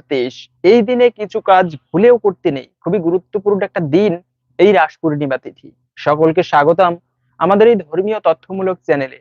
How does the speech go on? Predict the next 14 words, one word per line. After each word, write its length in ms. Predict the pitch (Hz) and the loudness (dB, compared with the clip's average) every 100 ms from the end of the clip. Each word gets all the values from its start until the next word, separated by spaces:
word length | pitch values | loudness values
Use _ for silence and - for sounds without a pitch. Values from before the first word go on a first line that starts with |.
| - | -8
আজকের 340 | 139 - 175 | -8 -2 -2
এই 180 | - 147 | 0 -2
পর্বে 320 | - 180 180 | 2 2 2
আমরা 220 | 190 196 - | 0 -2 -2
আলোচনা 480 | 139 151 165 214 214 | -2 -2 -2 -4 0
করব 380 | 240 202 147 - _ _ _ | 0 2 -2 -4 _ _ _
রাস 400 | 131 143 190 220 | -2 2 2 0
উৎসবের 500 | 233 - - 190 180 | -8 -6 -4 -2 0
দিন 180 | 170 175 | 0 -4
কোন 220 | - 180 | -4 -10
কোন 200 | 175 190 | -6 -8
কাজ 280 | 185 175 - | 0 0 0
করা 260 | - 160 170 | 0 4 4
উচিত, 340 | 165 170 165 | 2 -2 -6